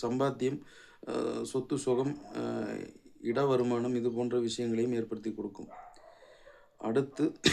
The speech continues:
ஏழில் சனி பகவான் திக்பலம் அடைவார். காலபுருஷ தத்துவத்திற்கு பதினொன்னாம் அதிபதியான, பத்து பதினொன்னு கூடிய அதிபதியான,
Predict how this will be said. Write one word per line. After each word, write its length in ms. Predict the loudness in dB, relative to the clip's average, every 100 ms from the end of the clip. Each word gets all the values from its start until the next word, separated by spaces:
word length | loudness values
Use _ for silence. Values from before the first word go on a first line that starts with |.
| 2 -6 -6
ஏழில் 520 | 4 6 8 6 4 0
சனி 220 | -2 0
பகவான் 460 | 2 4 4 4 2
திக்பலம் 420 | -2 0 0 2
அடைவார். 460 | 0 -2 -4 -8 -20 _ -20 _ _ _ -20 -20 -14 0
காலபுருஷ 760 | 2 4 4 2 2 4 4
தத்துவத்திற்கு 680 | 4 2 4 2 4 0 0
பதினொன்னாம் 680 | -4 0 2 2 2 0 2
அதிபதியான, 760 | 2 2 2 2 2 0 -4 -6
பத்து 300 | -6 -4 0
பதினொன்னு 420 | 4 4 2 -2
கூடிய 240 | 0 2
அதிபதியான, 520 | 2 2 2 2 2